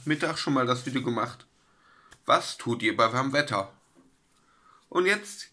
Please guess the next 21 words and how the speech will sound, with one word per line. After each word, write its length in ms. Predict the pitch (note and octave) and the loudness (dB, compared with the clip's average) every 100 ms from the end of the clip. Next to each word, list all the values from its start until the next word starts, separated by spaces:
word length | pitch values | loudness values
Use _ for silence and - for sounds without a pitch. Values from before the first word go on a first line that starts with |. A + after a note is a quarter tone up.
| - | -2
gibt's 280 | A#2+ A#2 - | 0 2 0
noch 160 | C3+ | -2
mein 260 | C3 A#2+ A2 | 4 2 2
zweites 360 | - C#3 C#3+ - | 2 0 0 -8
Ironie-Video, 1000 | C3+ C3+ C3+ C3+ C3+ C3 C3+ C3+ C3+ - _ _ - _ - | -2 2 2 2 0 0 2 0 -2 -12 _ _ -20 _ 0
denn 340 | D#3+ F3 E3 - _ _ _ _ _ _ - | 0 0 -6 -14 _ _ _ _ _ _ 0
nächste 360 | B2+ C3+ C3 | 2 2 0
Woche 200 | B2 B2 | -2 0
möchte 280 | B2 A#2 - | 0 0 -2
ich 100 | A#2+ | -2
ein 60 | B2 | 0
bisschen 240 | A#2+ A#2+ | 0 -2
ruhiger 440 | B2 C#3 C3 B2 | -2 -2 2 2
angehen 280 | - C3+ C3 | 4 0 0
lassen. 500 | A#2 A#2+ C#3 C3+ C3 _ _ - _ | 0 -2 -6 -8 -10 _ _ -20 _
Es 80 | - | -2
soll 220 | C3 A#2 | 2 2
wer-, 280 | A2 A2 - | 4 2 0
sehr 300 | A#2 A2+ A2+ | -2 2 4
warm 240 | A2+ B2 B2 | 4 4 4
werden 440 | A#2+ A#2 A#2+ A#2+ | 2 2 -2 -8